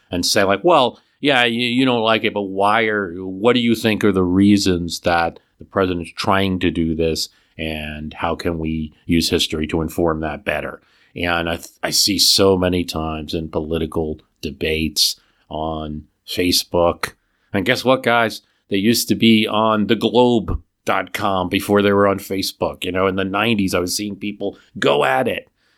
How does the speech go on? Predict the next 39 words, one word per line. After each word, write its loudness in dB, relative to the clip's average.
before 4
there 6
was 2
anything 0
called -4
social 2
media. -2
So -6
this -2
part -2
has -4
not -8
changed. -4
Maybe -2
the -6
amount 0
of 0
people -2
speaking -2
has -4
changed. -6
The 2
way 2
you 6
can 0
coordinate 2
speech 0
and -2
sort 2
of, 2
like, -2
retweet 0
things -2
and -8
stuff -2
has -2
changed. -2
Ferociousness 2
of -4